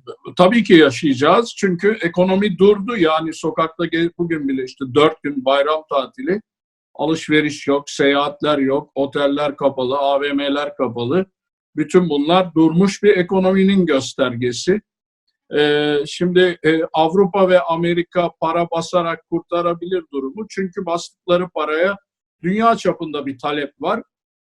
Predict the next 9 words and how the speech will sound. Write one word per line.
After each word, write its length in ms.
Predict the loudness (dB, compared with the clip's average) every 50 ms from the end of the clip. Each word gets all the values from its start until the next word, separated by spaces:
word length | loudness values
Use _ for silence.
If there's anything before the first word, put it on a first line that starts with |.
| _ _ _
Ve 100 | 0 0
yatırım 420 | 2 2 0 -2 -2 -2 -2 -2 -2
olarak 520 | -2 0 0 0 0 -2 -2 -4 -2 _
da 100 | -2 -2
geri 260 | 2 2 2 2 2
Avrupa'ya 680 | 0 -2 -4 -4 -4 -6 -4 -2 -2 -2 -2 -2 -4 -4
ve 100 | -4 -4
şeye 400 | -4 -2 -2 -2 -2 -2 -2 -2
dönebilir, 540 | -2 -2 -2 -2 -2 -2 0 0 -2 -4